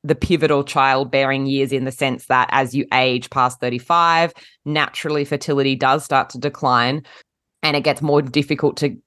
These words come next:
to, um, get pregnant and also, like, mo-, like, the pregnancies start to become potentially more risky. So there's all this pressure to, like, between, I feel like it's between, like, thirty and thirty-five is, like, the killer period where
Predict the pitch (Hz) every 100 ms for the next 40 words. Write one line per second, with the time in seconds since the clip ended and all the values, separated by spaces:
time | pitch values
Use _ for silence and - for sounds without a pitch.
0 | - - 143 131 131 127 123 _ _ _
1 | _ - 131 127 120 117 110 - _ -
2 | - 214 226 247 240 - 151 143 143 -
3 | 143 139 135 131 - _ - 127 - -
4 | 151 135 143 - 139 - 131 139 123 131
5 | - 139 - 135 - 123 131 151 127 123
6 | - 131 - 127 123 175 214 151 143 143
7 | 135 135 127 - - 180 220 262 - 233
8 | 208 180 170 160 - - _ _ - 180
9 | 190 180 175 - 180 240 254 349 381 403
10 | - 359 349 339 - 165 160 156 156 156
11 | 143 139 131 123 123 143 139 135 - 147
12 | - - - 156 151 143 139 - - 139
13 | 139 127 127 135 131 127